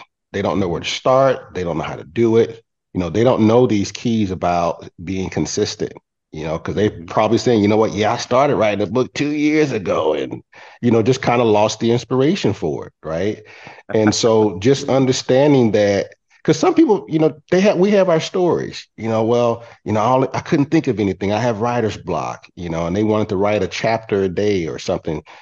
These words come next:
Speaker 1: But you're saying, "Hey, even if you wrote a paragraph, that's forward progress," you know?
Speaker 2: Mm-hmm.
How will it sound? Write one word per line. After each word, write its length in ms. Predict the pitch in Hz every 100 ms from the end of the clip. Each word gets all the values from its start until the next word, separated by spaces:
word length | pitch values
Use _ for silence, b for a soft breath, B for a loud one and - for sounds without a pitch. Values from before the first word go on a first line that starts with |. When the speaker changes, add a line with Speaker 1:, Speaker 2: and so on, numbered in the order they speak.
| B
Speaker 1:
But 120 | 87
you're 160 | 98 165
saying, 260 | - 160 131
"Hey, 260 | 147 98 -
even 220 | 135 185
if 140 | 170 135
you 100 | 135
wrote 160 | 131
a 40 | -
paragraph, 760 | - 156 143 76 71 - - _ _ _
that's 300 | 82 117 -
forward 460 | - - 110 95 -
progress," 760 | 101 98 101 62 - - - _ _ _ _
you 120 | 87
know? 220 | 82 76
Speaker 2:
Mm-hmm. 80 | 101